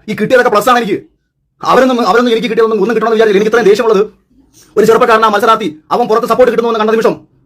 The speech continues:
അവനെ ഈ ഷോയിൽ നിന്ന് പുറത്താക്കാൻ വേണ്ടിയിട്ട് സ്വാഭാവികമാണ്. അപ്പം, ആ, ഒരാൾക്ക് മാനസികമായിട്ടുള്ള സമ്മർദ്ദങ്ങൾ ഉണ്ടാവും, അവനെ തകർക്കാൻ വേണ്ടി പല കാര്യങ്ങളും ആ ഷോയുടെ അതിർത്തികൾ ചെയ്യും. ഞാനും അതിനെതിരെ പറഞ്ഞിട്ടുണ്ട്. ഞാൻ സിബിനെ, ഞാൻ പേഴ്സണലി ഞാൻ മെസ്സേജ് അയച്ച സിബിനെ, "സിബിനെ, നിനക്ക് വല്ല കാര്യം ഉണ്ടായിരുന്നു ആ ഷോയിൽ നിന്ന് ഇറങ്ങിപ്പോണ്ടത്?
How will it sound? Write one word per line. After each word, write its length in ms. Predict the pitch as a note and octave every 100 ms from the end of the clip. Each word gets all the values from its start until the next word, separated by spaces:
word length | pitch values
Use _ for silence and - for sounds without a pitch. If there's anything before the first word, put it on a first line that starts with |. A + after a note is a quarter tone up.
| _ _ _ -
അവനെ 200 | F#3+ B3
ഈ 100 | A3+
ഷോയിൽ 200 | G#3+ A#3
നിന്ന് 140 | A#3
പുറത്താക്കാൻ 320 | G3+ A3+ A#3
വേണ്ടിയിട്ട് 280 | A3+ A3+ G3 - _
സ്വാഭാവികമാണ്. 440 | G3+ B3+ B3+ B3
അപ്പം, 260 | E3 F3 F#3 -
ആ, 120 | C#3 A#2
ഒരാൾക്ക് 360 | E3 G#3+ A3
മാനസികമായിട്ടുള്ള 500 | G#3+ F#3+ A3 A3+ A3
സമ്മർദ്ദങ്ങൾ 280 | G#3+ G#3+ A3
ഉണ്ടാവും, 220 | G#3+ A3+
അവനെ 120 | F#3+ G#3
തകർക്കാൻ 240 | G#3 A3
വേണ്ടി 120 | A3
പല 100 | G#3
കാര്യങ്ങളും 340 | A3 G#3+ G#3+ G#3
ആ 60 |
ഷോയുടെ 220 | G#3 G#3+
അതിർത്തികൾ 220 | G3 G#3+ G#3
ചെയ്യും. 180 | G#3+
ഞാനും 180 | G3 G3+
അതിനെതിരെ 220 | G#3+ G#3+
പറഞ്ഞിട്ടുണ്ട്. 360 | G3+ G#3 G#3+ F3 - _ _ _ _ _ _ _ _ _ -
ഞാൻ 160 | E3+ A3
സിബിനെ, 220 | G3 A#3+
ഞാൻ 120 | A3
പേഴ്സണലി 260 | G3 A#3 A3+
ഞാൻ 100 | G#3
മെസ്സേജ് 160 | G#3
അയച്ച 140 | A3+ G#3+
സിബിനെ, 180 | G#3+
"സിബിനെ, 200 | - G#3+
നിനക്ക് 220 | G#3+ G3 G#3
വല്ല 160 | C4
കാര്യം 220 | G3+ G#3
ഉണ്ടായിരുന്നു 240 | A#3 A3+ G#3+
ആ 40 |
ഷോയിൽ 140 | G#3 G#3+
നിന്ന് 100 | G#3+
ഇറങ്ങിപ്പോണ്ടത്? 360 | G#3+ G#3 F#3+